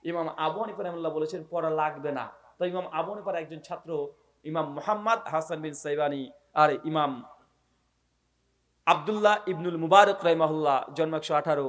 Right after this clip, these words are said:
মৃত্যু একশো এক, একশো একাশি, তিনি বলেছেন যে সূরাতুল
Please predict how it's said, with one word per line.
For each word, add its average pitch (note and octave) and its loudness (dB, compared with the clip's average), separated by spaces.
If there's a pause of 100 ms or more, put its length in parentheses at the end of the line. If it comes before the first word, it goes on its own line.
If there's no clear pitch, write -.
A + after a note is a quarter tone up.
(160)
মৃত্যু D#3+ -6
একশো D#3 -8 (180)
এক, - -8 (260)
একশো D#3 -6 (180)
একাশি, A#3+ 8 (480)
তিনি G3 -6 (120)
বলেছেন D#3+ -6 (120)
যে E3+ -8
সূরাতুল D#3+ -8